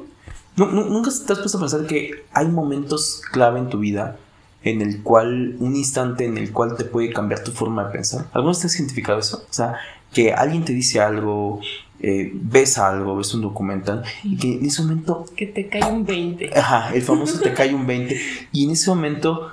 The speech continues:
Speaker 1: si fuéramos más conscientes, realmente lo que estás haciendo, estás reprocesando una creencia.
Speaker 2: Sí.
Speaker 1: Hace rato que, que decías como estas personas que cuando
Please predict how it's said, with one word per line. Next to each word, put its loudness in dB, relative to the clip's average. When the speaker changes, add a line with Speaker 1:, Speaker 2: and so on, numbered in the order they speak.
Speaker 1:
si -2
fuéramos 2
más 4
conscientes, -2
realmente 0
lo 2
que -4
estás -4
haciendo, -2
estás -2
reprocesando 0
una 0
creencia. -2
Speaker 2:
Sí. -4
Speaker 1:
Hace 4
rato 0
que, -4
que -2
decías -2
como -4
estas 0
personas -2
que -4
cuando 2